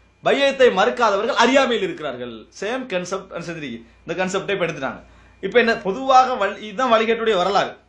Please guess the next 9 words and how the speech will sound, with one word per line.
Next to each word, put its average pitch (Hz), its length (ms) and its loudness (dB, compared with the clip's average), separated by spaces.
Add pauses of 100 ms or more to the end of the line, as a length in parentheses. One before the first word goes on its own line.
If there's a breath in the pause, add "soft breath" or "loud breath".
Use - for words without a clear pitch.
(120)
ஆரம்பத்திலே 202 480 0
அப்படித்தான். 160 340 -8 (220 loud breath)
இப்ப 226 220 -6
இவங்க 285 200 4
அந்த 254 120 2
கான்செப்ட் 202 320 -2
எடுக்கிறாங்க. 131 420 -8
என்ன 220 160 -4
சொல்றாங்கன்னா, 180 520 0